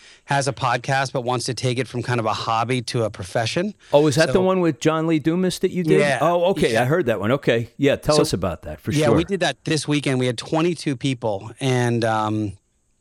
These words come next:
Speaker 1: we had, uh, we had two V I Ps, and th-, that came in on, uh, Saturday. And we spent the entire day with them at John's house, and then twenty people that, um,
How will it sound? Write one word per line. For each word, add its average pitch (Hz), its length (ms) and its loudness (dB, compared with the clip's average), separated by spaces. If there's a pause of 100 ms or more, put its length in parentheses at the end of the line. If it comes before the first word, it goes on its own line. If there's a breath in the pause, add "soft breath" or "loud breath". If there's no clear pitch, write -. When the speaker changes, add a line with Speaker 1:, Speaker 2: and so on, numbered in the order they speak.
(420)
Speaker 1:
we 131 160 2
had, 131 380 0
uh, 110 540 0 (520 loud breath)
we 143 80 0
had 127 120 -2
two 196 180 -2
V 170 160 0
I 151 100 0
Ps, 156 540 -4 (280)
and 139 640 0 (420)
th-, 139 160 -2
that 127 140 -2
came 131 240 0
in 131 280 0
on, 117 720 -2 (100)
uh, 120 340 -2
Saturday. 139 600 -2 (340 soft breath)
And 147 80 -2
we 135 60 2
spent 139 300 -2
the 127 100 -2
entire 131 340 0
day 127 160 -2
with 110 120 -4
them 120 160 -2
at 117 80 -4
John's 117 320 -4
house, 113 440 -4 (280 soft breath)
and 135 100 0
then 123 220 0
twenty 139 440 -2
people 120 440 -2
that, 110 300 -2 (180)
um, 107 460 -4